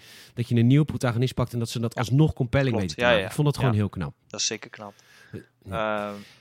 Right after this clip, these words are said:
Speaker 2: ja, goed, ik, ik, geen idee hoe, hoe ze dat, hoe ze dat dan in, in een deel vijf moeten gaan stoppen. Want ja, Nathan is natuurlijk wel een stuk ouder aan het einde van, eh, of in ieder geval in heel deel vier. En, eh,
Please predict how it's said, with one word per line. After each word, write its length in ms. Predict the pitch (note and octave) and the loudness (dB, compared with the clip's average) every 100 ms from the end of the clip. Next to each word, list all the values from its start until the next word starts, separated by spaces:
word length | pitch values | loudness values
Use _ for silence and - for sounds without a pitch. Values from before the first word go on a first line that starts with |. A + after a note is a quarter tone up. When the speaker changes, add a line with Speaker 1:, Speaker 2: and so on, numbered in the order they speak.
| _ | _
Speaker 2:
ja, 180 | C3 B2+ | 6 6
goed, 180 | C#3+ | 4
ik, 120 | D#3+ D#3 | -6 -6
ik, 240 | E3 D3+ F3+ | -6 -6 0
geen 200 | F#3+ F3+ | 0 2
idee 180 | E3 | 2
hoe, 120 | D#3+ F#3 | 2 0
hoe 200 | D#3 D#3+ | -4 -6
ze 100 | D3+ | 0
dat, 240 | C#3+ - | 0 0
hoe 160 | C3+ C#3+ | -6 -6
ze 60 | |
dat 160 | C3+ C3+ | -6 -4
dan 180 | C3+ C3 | -6 -8
in, 200 | C3 A#2+ | -10 -12
in 140 | C3 | -12
een 120 | C3 | -10
deel 200 | B2 B2+ | -6 -6
vijf 320 | A#2+ A#2 A#2+ | 0 2 0
moeten 220 | B2+ C3 - | -4 -14 -10
gaan 120 | A2+ | -10
stoppen. 320 | - B2+ B2+ | -10 -10 -8
Want 260 | A2+ A2 - | -8 -8 -6
ja, 260 | A#2+ G2 G2 | -4 -4 -6
Nathan 320 | G#2+ G#2 A2 | -12 -12 -14
is 40 | G#2+ | -14
natuurlijk 200 | - A2 | -16 -12
wel 140 | A2+ G#2+ | -8 -8
een 60 | |
stuk 240 | - A2+ A2 | -10 -14 -12
ouder 480 | - C3+ C#3+ C#3 C3 | -4 -2 0 0 0
aan 120 | B2+ | -2
het 100 | B2 | -6
einde 300 | B2 B2 A#2+ | -6 -6 -10
van, 300 | B2 A#2 A#2 | -10 -10 -10
eh, 200 | A2+ A2 A2 _ _ _ | -12 -14 -16 _ _ _
of 100 | - | -18
in 60 | A#2 | -14
ieder 120 | A#2+ | -12
geval 140 | A2 A#2 | -10 -10
in 60 | A#2 | -10
heel 200 | A#2 A#2 | -10 -10
deel 220 | B2 A2+ | -10 -10
vier. 440 | - A#2 A2 A2 _ _ _ _ _ _ _ | -12 -10 -10 -10 _ _ _ _ _ _ _
En, 320 | - G#2+ G#2 - | -16 -14 -14 -16
eh, 480 | G2+ G2 G2 G2 | -16 -16 -18 -20